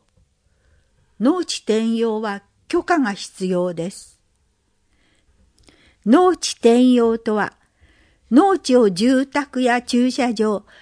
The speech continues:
太陽光発電施設として利用するなど、農地以外の用途にすることです。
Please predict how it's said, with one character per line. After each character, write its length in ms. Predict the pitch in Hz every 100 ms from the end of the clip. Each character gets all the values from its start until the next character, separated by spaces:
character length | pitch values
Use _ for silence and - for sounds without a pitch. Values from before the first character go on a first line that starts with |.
| _ -
太 180 | 240 262 269
陽 200 | 285 294
光 240 | - 277
発 320 | 294 269 254
電 260 | 247 262 269
施 120 | -
設 340 | 254 320 -
と 100 | - 233
し 80 | -
て 160 | 214
利 160 | 208 202
用 180 | 226 254
す 180 | 240
る 140 | 226 233
な 180 | 220 196
ど、 200 | 175 - _ _ _ _
農 240 | 226 330 392
地 240 | - 269
以 20 | 220
外 260 | 233 254
の 120 | 247
用 260 | 220 226 254
途 140 | 254
に 140 | 233 208
す 160 | -
る 100 | 170
こ 140 | 170 180
と 160 | 180
で 120 | 165 170
す。 220 | -